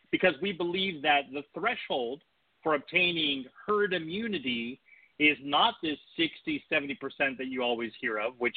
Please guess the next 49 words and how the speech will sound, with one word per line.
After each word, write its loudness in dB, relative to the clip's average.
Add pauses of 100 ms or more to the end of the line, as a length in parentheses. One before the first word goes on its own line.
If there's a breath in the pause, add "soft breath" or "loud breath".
doesn't 2
have 6
a, 4
a 2
lot 6
of -6
factual -2
basis. 0 (320 soft breath)
It's 2
actually 0
much, 2 (140)
much -6 (100)
lower, -10 (400)
uh, 0
perhaps 2
as -12
low 0
as -8 (100)
twenty-five -2
percent. -6
So 0 (320 soft breath)
we 0 (120)
find, 2
if -10
you -8
look -4
at, -2
for -4
example, -2
the -12 (160)
Sun -4
Belt, 0 (480)
uh, 0
that 4
was -4
the -6 (140)
second 0
sort 0
of -6 (460)
surge 2
that -4
we 0
saw 6
as 6
it -4
came 4
down 4
to 2
other 4